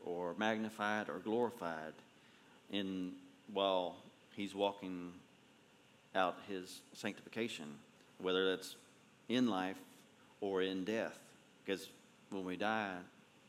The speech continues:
we're immediately there with Christ, which is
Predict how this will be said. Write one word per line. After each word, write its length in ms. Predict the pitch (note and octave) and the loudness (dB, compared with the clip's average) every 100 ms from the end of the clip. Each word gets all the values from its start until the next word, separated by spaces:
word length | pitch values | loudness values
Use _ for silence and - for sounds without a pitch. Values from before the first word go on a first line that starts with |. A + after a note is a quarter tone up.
| - - - G2+ | -20 -20 -10 0
we're 180 | F#2+ | 2
immediately 460 | G2 G#2+ A2+ G#2 G#2+ | 2 2 0 0 -4
there 240 | G#2 G#2+ | 0 0
with 160 | F#2 - | -2 -2
Christ, 340 | A#2 A2 F#2 | 0 0 -2
which 160 | F#2+ F2 | -10 -10
is 240 | F2+ - | -12 -14